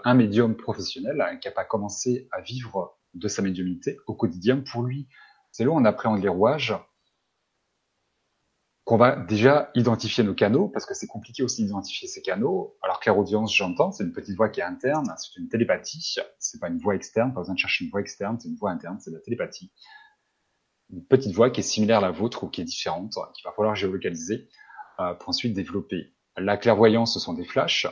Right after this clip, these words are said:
c'est de la visualisation interne. Après, il y a une vision en trois D. On peut voir des âmes en trois D qui passent, on peut voir plein de choses. Euh, les, les voiles se lèvent, les dimensions deviennent accessibles. Donc, il y a aussi cette vision, mais c'est d'abord la, euh, la clairvoyance, les flashs.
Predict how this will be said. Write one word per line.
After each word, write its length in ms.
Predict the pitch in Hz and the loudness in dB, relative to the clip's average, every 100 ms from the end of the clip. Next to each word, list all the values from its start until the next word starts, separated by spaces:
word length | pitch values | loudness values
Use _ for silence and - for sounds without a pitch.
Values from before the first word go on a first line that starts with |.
| - | -8
c'est 160 | - | -10
de 40 | 82 | -8
la 60 | |
visualisation 680 | 82 95 107 92 90 87 - | -8 -4 -2 -2 -4 -10 -8
interne. 360 | 87 - 135 143 - | -6 -4 -2 -2 -4
Après, 200 | - 110 | -4 -2
il 40 | |
y 20 | 90 | -2
a 40 | |
une 80 | 85 | -4
vision 300 | 95 101 98 | -8 -6 -6
en 40 | |
trois 200 | - 92 | -6 -4
D. 220 | 87 139 - - - _ - | -2 -2 -4 -20 -20 _ -20
On 40 | |
peut 140 | - | -6
voir 180 | - 110 | 0 2
des 200 | 95 87 | 2 2
âmes 120 | 110 | 2
en 40 | 90 | 2
trois 180 | - 95 | -4 -2
D 100 | 98 | -4
qui 140 | - | -2
passent, 300 | 127 143 - | 0 0 -2
on 80 | - | -6
peut 100 | 92 | -8
voir 180 | 87 - | -8 -4
plein 120 | 117 | -4
de 60 | 117 | -2
choses. 360 | - 143 113 82 _ _ _ _ _ _ _ - - - - _ 90 | -4 -4 -4 -8 _ _ _ _ _ _ _ -18 -16 -18 -18 _ 0
Euh, 360 | 87 85 85 | 0 -2 -4
les, 380 | 92 87 85 - 101 | -4 -6 -8 -8 -6
les 140 | 92 | -2
voiles 220 | 92 131 | 6 6
se 160 | 127 107 | 6 4
lèvent, 280 | 117 156 113 | 6 8 6
les 200 | 95 95 | 4 2
dimensions 460 | 101 95 - 127 | 0 0 0 2
deviennent 240 | 101 87 90 | 2 0 -4
accessibles. 560 | - - - - 92 90 | -6 -10 -10 -6 -6 -6
Donc, 100 | 87 | -12
il 40 | |
y 20 | |
a 20 | 92 | -12
aussi 160 | - | -10
cette 160 | 107 76 | -12 -12
vision, 340 | 82 98 156 107 | -10 -6 -6 -6
mais 100 | 87 | -10
c'est 100 | 90 | -6
d'abord 220 | 87 107 | -2 0
la, 280 | 82 80 - _ - - _ - | 0 -4 -6 _ -20 -20 _ -8
euh, 180 | 85 85 | -4 0
la 120 | 87 | 0
clairvoyance, 580 | - 87 90 120 - - | 0 0 0 -2 -6 -10
les 80 | |
flashs. 380 | - 143 - - | -6 -4 -2 -2